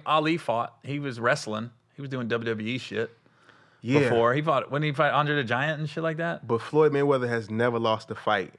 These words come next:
Speaker 2: And to lose to a YouTube sensation.
Speaker 1: Well, he lost in the Olympics.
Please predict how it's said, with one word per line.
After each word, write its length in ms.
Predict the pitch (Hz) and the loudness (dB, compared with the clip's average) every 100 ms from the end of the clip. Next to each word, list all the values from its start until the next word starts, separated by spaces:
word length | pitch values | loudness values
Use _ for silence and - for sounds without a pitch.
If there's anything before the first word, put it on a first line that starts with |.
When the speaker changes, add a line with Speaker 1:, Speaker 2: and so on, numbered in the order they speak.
| - | -10
Speaker 2:
And 220 | 101 98 | -10 -10
to 120 | - | -8
lose 640 | 107 107 131 147 147 143 - | -6 -2 2 2 2 0 -6
to 340 | - 131 120 - | -8 -4 -4 -4
a 180 | 101 101 | -4 -4
YouTube 760 | 101 104 135 151 147 117 107 101 | -6 -6 -4 -4 -4 -4 -6 -6
sensation. 560 | - 101 - 95 214 | -12 -12 -10 -10 -8
Speaker 1:
Well, 200 | 196 175 147 | -6 -8 -8
he 60 | 151 | -4
lost 200 | 120 110 | -4 -4
in 60 | |
the 60 | 104 | -8
Olympics. 380 | 101 95 - | -8 -12 -18